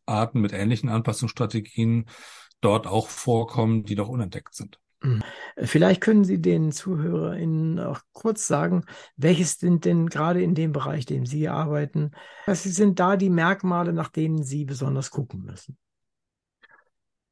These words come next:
Speaker 1: Ja, also abgesehen von, von den genetischen Merkmalen, das habe ich auch schon erwähnt,
Speaker 2: Ja,
Speaker 1: äh,
Speaker 2: ja.
Speaker 1: Gene spielen eben natürlich heute, äh, auch eine sehr große Rolle und werden häufig auch, äh, routinemäßig mit, ähm, erfasst. Ähm, also sie werden sequenziert.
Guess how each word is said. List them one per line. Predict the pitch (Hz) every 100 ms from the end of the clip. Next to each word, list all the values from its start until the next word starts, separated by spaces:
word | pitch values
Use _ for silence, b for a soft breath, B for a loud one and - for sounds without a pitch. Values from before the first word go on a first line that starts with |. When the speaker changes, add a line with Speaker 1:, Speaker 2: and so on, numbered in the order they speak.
| -
Speaker 1:
Ja, | 104 104 95
also | - 113 110
abgesehen | 127 131 139 135
von, | - 123 123 120 110
von | 113
den | 107
genetischen | 104 127 160 143 143
Merkmalen, | 147 151 139
das | 117 127
habe | 117
ich | 117
auch | 110
schon | 117
erwähnt, | 104 98 104 131
Speaker 2:
Ja, | 135 104 -
Speaker 1:
äh, | 101 117
Speaker 2:
ja. | 113
Speaker 1:
Gene | 107 113 123 123 120
spielen | - 110 113
eben | 110 107 110
natürlich | 104 110 101
heute, | 110 104 110 107 107 104
äh, | 101
auch | 110 113
eine | 117
sehr | 117 107
große | 104 107 113
Rolle | 107 117
und | 107
werden | 107 101 101 101
häufig | 110 110 113
auch, | 107 107 -
äh, |
routinemäßig | 104 104 104 - 123 127 117 113 113 120 - -
mit, | 120 - - _ b b b b -
ähm, | - 110 113 117 113
erfasst. | 110 104 135 - - 180
Ähm, | 113 107 107 110
also | 98
sie | 101
werden | 101
sequenziert. | 101 104 101 90 - 143 -